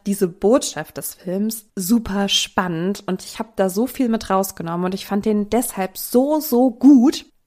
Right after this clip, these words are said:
Das heißt, wenn ihr auf Horrorfilme steht, kann ich euch den sehr, sehr empfehlen, auch mit dem Ende. Ich hab nichts vorweggenommen, das ist eigentlich auch gar nicht schlimm, aber einfach dieses Gefühl, dieses beklemmende Gefühl mitzuerleben, das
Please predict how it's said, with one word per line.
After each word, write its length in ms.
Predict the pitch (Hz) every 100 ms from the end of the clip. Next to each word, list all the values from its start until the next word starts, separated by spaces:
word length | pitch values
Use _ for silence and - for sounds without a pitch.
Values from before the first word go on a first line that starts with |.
| _
Das 220 | 214 226 247
heißt, 320 | 277 - -
wenn 320 | - 220 269 240
ihr 320 | 208 214 -
auf 400 | 185 196 - -
Horrorfilme 520 | 240 196 - 175 180
steht, 320 | - 190 190
kann 200 | - 202
ich 180 | 208 196
euch 120 | 196
den 360 | - 208 196 - -
sehr, 420 | 180 175 196 233
sehr 160 | 202 185
empfehlen, 520 | 190 - 208 220 214 -
auch 140 | 185
mit 180 | 247 247
dem 140 | 185
Ende. 380 | - 196 175 165 -
Ich 160 | 220 240
hab 140 | 269
nichts 200 | 269 254
vorweggenommen, 500 | 226 208 262 190 202
das 120 | 208 214
ist 120 | -
eigentlich 240 | 196 196
auch 80 | 226
gar 120 | 214
nicht 140 | 208 -
schlimm, 260 | 208 214 - -
aber 340 | 208 202 - 180
einfach 580 | 214 254 - 220 214 - -
dieses 720 | 185 180 180 170 170 180 - -
Gefühl, 480 | 175 - 254 196
dieses 260 | 165 175 -
beklemmende 500 | - - 208 240 214
Gefühl 440 | 208 - - 226
mitzuerleben, 840 | 180 180 - - 175 170 175 185 208 -
das 320 | 190 - -